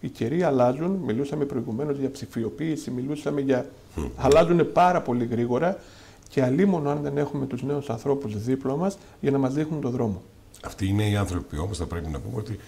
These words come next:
Speaker 2: χειρίζονται πολύ καλά, όπως είπα και πριν, την τεχνολογία στα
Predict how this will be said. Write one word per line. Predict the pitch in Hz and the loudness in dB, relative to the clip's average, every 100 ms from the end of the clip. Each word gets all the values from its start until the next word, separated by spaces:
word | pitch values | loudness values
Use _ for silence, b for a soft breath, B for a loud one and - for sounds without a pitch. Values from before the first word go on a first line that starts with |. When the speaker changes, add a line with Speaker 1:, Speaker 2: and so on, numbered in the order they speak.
| B B | B B
Speaker 2:
χειρίζονται | - 95 95 107 92 76 | -4 2 4 4 2 -2
πολύ | 85 92 92 | -4 -4 -2
καλά, | 87 82 | -2 -4
όπως | 71 | -4
είπα | 71 | -6
και | 73 | -4
πριν, | 98 98 | -4 -4
την | 80 | -4
τεχνολογία | 69 76 69 67 69 123 127 127 - | -4 -4 -4 -4 -2 -2 -2 -2 -4
στα | - | -4